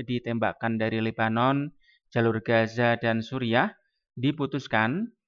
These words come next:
bahwa sistem anti udara akan diperkuat di berbagai wilayah Israel pada akhir pekan. Masih menurut sumber ini, selain itu pasukan khusus akan ditempatkan di pusat Palestina pendudukan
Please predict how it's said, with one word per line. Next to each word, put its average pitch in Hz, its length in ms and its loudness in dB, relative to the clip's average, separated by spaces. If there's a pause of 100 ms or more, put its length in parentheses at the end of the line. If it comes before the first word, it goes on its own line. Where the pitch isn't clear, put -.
(120)
bahwa 120 320 4
sistem 127 400 -4
anti 117 400 -4
udara 113 480 0
akan 117 240 -2
diperkuat 117 640 0
di 120 80 -4
berbagai 113 400 -2
wilayah 110 480 -2 (240)
Israel 120 800 -2
pada 110 320 -2
akhir 113 320 -6
pekan. 117 480 -2 (560)
Masih 135 240 2
menurut 143 320 2
sumber 127 160 2
ini, 120 400 0 (320)
selain 113 320 2
itu 117 320 -4
pasukan 113 500 -4
khusus 131 380 -4
akan 113 240 -4
ditempatkan 117 580 -2
di 117 140 -6
pusat 117 320 -6
Palestina 113 560 -4
pendudukan 120 640 -4